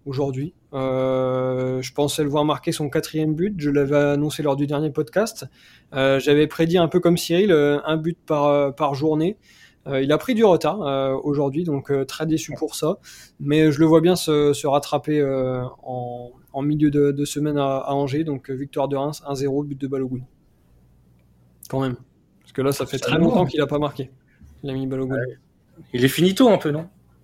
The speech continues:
Speaker 1: Bah, pas encore, mais bon, on sera à deux doigts de le penser. Mais pour
Speaker 2: Sur
Speaker 1: l'instant,
Speaker 2: le
Speaker 1: euh,
Speaker 2: site.
Speaker 1: pour l'instant, ça reste secret. On a quand même Touré sous le coude.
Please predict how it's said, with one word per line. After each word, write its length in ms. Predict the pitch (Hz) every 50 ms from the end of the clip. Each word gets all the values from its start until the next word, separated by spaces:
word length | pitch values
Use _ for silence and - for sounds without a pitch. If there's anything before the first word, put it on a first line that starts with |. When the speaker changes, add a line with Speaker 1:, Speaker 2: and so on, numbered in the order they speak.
| - -
Speaker 1:
Bah, 640 | 135 143 147 147 151 151 151 151 151 151 147 147 147 143 -
pas 60 | 165
encore, 420 | 170 170 160 - 185 196 208 214
mais 520 | 180 160 156 151 151 151 151 151 147 151 143
bon, 240 | 151 165 165 160 -
on 280 | 160 135 135 131 135 135
sera 240 | - - - 143 143
à 40 |
deux 120 | 139 151 160
doigts 100 | 165 180
de 60 | 156
le 80 | 160 156
penser. 380 | 160 160 147 - 139 127 - - -
Mais 200 | 135 131 127 127
pour 200 | 127 - 131 135
Speaker 2:
Sur 180 | 135 139 139 139
Speaker 1:
l'instant, 220 | 135 156 156 151 143
Speaker 2:
le 60 | 139
Speaker 1:
euh, 40 | 135
Speaker 2:
site. 260 | - - - - - - - - - - _ -
Speaker 1:
pour 100 | - 135
l'instant, 240 | 139 135 127 156 165 156
ça 160 | - 147 139
reste 240 | 147 143 - 147 139
secret. 340 | - 147 143 - 127 - - _ _ _ _
On 140 | - 143 147
a 80 | 156 147
quand 80 | 156
même 160 | 160 175 180
Touré 240 | 175 - 160 160 170
sous 120 | 165 - 156
le 60 | 151
coude. 260 | - 180 147 123